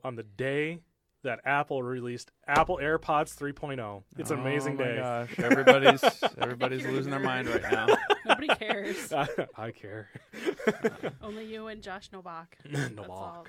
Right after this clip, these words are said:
Speaker 3: that's all that cares.
Speaker 1: No,
Speaker 2: Yeah.
Speaker 1: that's all right.
Speaker 2: So,
Speaker 1: And
Speaker 2: so I'm representing the studio.
Speaker 1: all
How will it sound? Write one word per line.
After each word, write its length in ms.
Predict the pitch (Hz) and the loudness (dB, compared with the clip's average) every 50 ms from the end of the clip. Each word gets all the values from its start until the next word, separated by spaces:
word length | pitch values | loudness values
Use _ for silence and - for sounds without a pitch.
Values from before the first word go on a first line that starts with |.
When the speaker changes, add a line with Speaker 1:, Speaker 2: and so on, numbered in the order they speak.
| - - | -20 -20
Speaker 3:
that's 180 | 170 - _ | -20 -20 _
all 80 | 165 165 | -20 -20
that 120 | - _ _ | -20 _ _
cares. 260 | 180 175 175 185 180 165 | -20 -20 -20 -20 _ -10
Speaker 1:
No, 240 | 156 160 160 180 349 | -6 -4 -2 -2 -4
Speaker 2:
Yeah. 60 | 277 135 | -4 -8
Speaker 1:
that's 180 | 151 147 - | -10 -8 -6
all 80 | 175 165 | -4 -4
right. 260 | 160 170 175 127 101 - _ _ _ _ _ _ _ _ _ _ _ - | -4 -4 -4 -6 -8 -12 _ _ _ _ _ _ _ _ _ _ _ -4
Speaker 2:
So, 60 | 156 | -2
Speaker 1:
And 360 | 143 147 151 147 147 143 135 | 0 2 2 0 -2 -4 -8
Speaker 2:
so 140 | - - 190 | -8 -6 -6
I'm 120 | 185 180 160 | -4 -4 -4
representing 320 | 151 147 139 139 117 120 | -4 -4 -6 -8 -8 -10
the 60 | 135 123 | -12 -12
studio. 400 | - - 117 113 110 110 113 113 - - - - | -10 -10 -8 -8 -8 -8 -10 -12 -14 -18 -12 -8
Speaker 1:
all 60 | 143 | -6